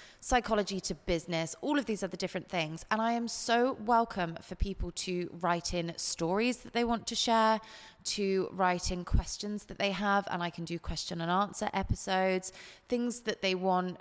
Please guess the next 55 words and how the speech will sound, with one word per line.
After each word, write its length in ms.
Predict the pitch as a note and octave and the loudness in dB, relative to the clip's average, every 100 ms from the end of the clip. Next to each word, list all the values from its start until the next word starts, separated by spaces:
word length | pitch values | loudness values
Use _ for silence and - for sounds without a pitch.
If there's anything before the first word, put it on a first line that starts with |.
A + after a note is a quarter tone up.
| - | -6
me 320 | F3+ F3+ F3 | -2 0 0
to 180 | - F#3 | -2 -4
get 180 | F3 - | -4 -6
professional 440 | - E3+ - G3+ | -6 -6 -4 -4
advice 460 | G#3+ B3 D4 D#4 F#3+ | 0 2 2 2 -2
on. 240 | D3+ C#3 | -4 -6
So 400 | - G3 F3 E3+ - | -2 2 4 4 2
if 160 | E3 | -4
I 100 | E3+ | -2
have 200 | D#3+ E3+ | -2 0
a, 300 | E3 E3+ E3+ E3 - - - _ _ - F3 F3+ G#3+ | 2 4 2 0 -12 -20 -20 _ _ -6 -4 -4 -4
a 120 | G#3 | -4
guest 420 | F#3 B3+ - - | 0 2 2 -2
coming 300 | - F#3+ F3+ | -2 0 2
on 200 | E3 E3 | 0 0
that 100 | E3 | -2
you 100 | F3 | -2
want 160 | E3+ - | -4 -4
to 140 | F3 | -2
ask 240 | F3 F3 A3 | -2 -2 -6
a 60 | |
question, 500 | - A3+ - - E3+ | 2 2 2 -6 -8
I 80 | D#3 | -8
can 180 | - E3 | -10 -10
absolutely 640 | - - - F3+ G3 F#3+ G#3+ | -10 -10 -8 -2 -2 -4 -6
do 260 | B3+ D4+ | -2 -2
that. 260 | D3 F2 - | 0 -4 -4
So 420 | - - F#3+ F#3 F3+ - - - | -8 0 2 2 0 -8 -20 -2
yeah, 160 | C4+ | 0
I'm 80 | G#3+ | 2
gonna 140 | G3+ | 0
think 180 | G3+ C#4+ | -4 -6
of 120 | D#4+ | -4
ways 260 | A3 G#3 G3 | 2 2 2
that 120 | - | 0
I 80 | F3 | -4
can 240 | - F3+ | -4 -4
work 300 | F3 D#3+ - - | -2 -2 -4 -4
this, 260 | F3+ A3+ - | -2 -2 0
but 80 | |
obviously 340 | A3+ A#3 B3 A#3 | 0 2 0 0
my 140 | G3+ | 0
Instagram 540 | F#3+ F#3+ - G3 F#3 F3+ | 0 -2 -4 -2 -2 -2
D 200 | E3+ E3+ | -2 -2
Ms 140 | E3+ | 0
are 120 | E3 | -2
always 400 | - F#3 F#3+ F#3 | 0 2 4 2
open 400 | - E3 - D#3+ | 0 -2 -4 -8
for 120 | D#3 | -6
people 300 | E3 E3 - | -4 -2 -2
who 160 | D#3+ D#3+ | -2 -2
want 200 | D#3+ - | -2 -4
to 80 | E3 | -4
ask 360 | - D#3+ F#3+ - | -2 -2 -2 -2
things. 340 | A#3 B3+ D4 | 0 0 -2